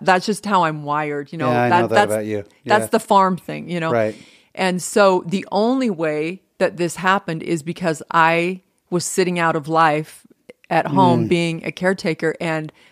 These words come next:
Speaker 1: that, that's the window being open, you know? And
Speaker 2: Yeah.
Speaker 1: the whole time I'm like, "I don't know how I'm gonna do this. I don't know how I'm gonna do this." And
Speaker 2: Wow.
Speaker 1: you know,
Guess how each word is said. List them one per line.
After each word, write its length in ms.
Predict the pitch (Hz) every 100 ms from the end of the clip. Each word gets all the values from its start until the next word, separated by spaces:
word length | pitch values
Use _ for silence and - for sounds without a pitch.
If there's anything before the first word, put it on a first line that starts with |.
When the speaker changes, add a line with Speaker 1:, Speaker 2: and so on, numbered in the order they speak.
| -
Speaker 1:
that, 200 | 196 -
that's 220 | 196 196
the 100 | -
window 380 | 160 208 165 147
being 240 | 135 156
open, 380 | 156 196 208 151
you 80 | 151
know? 200 | 156 156
And 160 | - 120
Speaker 2:
Yeah. 100 | 185
Speaker 1:
the 80 |
whole 160 | 190 202
time 260 | 214 202 185
I'm 120 | 170
like, 280 | 160 156 _ _ _ _ _ _ _ _ 180
"I 80 |
don't 160 | 196 190
know 60 | 185
how 100 | 190
I'm 140 | 190
gonna 180 | 196 196
do 200 | 214 208
this. 260 | 196 185 196
I 80 |
don't 160 | 185 185
know 60 | 180
how 100 | 180
I'm 60 |
gonna 80 | 175
do 180 | 165 190
this." 320 | 175 160 151
And 320 | 160 156 151 185 _ _ -
Speaker 2:
Wow. 540 | 117 110 104 98 92 -
Speaker 1:
you 120 | 165
know, 180 | 156 175